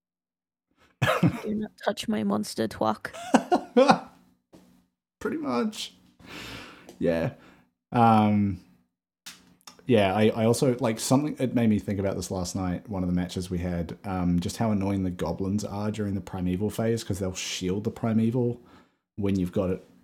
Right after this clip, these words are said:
Speaker 1: vulnerable.
Speaker 2: Yeah.
Speaker 1: Um, I, I wonder, I've, I haven't tried to coordinate this, but, like, having a team, or at least pairing with a couple people, um,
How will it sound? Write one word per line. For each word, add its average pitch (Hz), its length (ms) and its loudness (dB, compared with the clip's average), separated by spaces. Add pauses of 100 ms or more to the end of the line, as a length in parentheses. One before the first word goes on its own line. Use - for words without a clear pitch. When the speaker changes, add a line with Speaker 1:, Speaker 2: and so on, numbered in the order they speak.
(440)
Speaker 1:
vulnerable. 101 640 0 (420)
Speaker 2:
Yeah. 98 240 0
Speaker 1:
Um, 92 300 0 (680)
I, 101 280 0
I 98 100 -2
wonder, 107 640 4
I've, 98 240 -6
I 107 100 -4
haven't 123 200 4
tried 117 440 -4
to 135 80 -6
coordinate 135 460 0
this, 165 220 -4
but, - 200 -2
like, 95 180 -4
having 101 320 0
a 95 60 0
team, 92 600 0 (800)
or 107 80 -4
at 95 60 -6
least 101 260 -4
pairing 104 340 -2
with 98 120 0
a 92 40 -4
couple 98 220 -4
people, 92 500 -2 (720)
um, 92 640 2